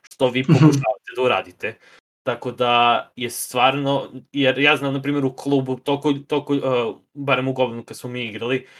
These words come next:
Speaker 1: toliko su se ljudi upoznali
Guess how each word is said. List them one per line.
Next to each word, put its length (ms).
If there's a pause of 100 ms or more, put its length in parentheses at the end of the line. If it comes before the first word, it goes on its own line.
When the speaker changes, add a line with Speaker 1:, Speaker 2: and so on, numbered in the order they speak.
(160)
Speaker 1:
toliko 280
su 140
se 220 (320)
ljudi 280
upoznali 800